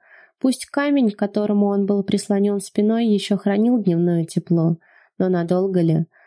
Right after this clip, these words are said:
Дракончики вовсю ворковали у костра. Я подбросила в огонь еще собранного хвороста.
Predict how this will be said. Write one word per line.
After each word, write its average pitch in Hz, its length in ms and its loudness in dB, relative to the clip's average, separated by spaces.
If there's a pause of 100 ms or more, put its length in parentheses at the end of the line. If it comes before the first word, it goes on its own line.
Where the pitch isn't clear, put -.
(200)
Дракончики 196 720 -2
вовсю 175 380 -2
ворковали 175 520 0
у 175 60 0
костра. 175 640 -4 (440)
Я 180 220 0
подбросила 180 680 0
в 175 40 2
огонь 185 320 0
еще 185 320 -2
собранного 170 540 0
хвороста. 175 720 -2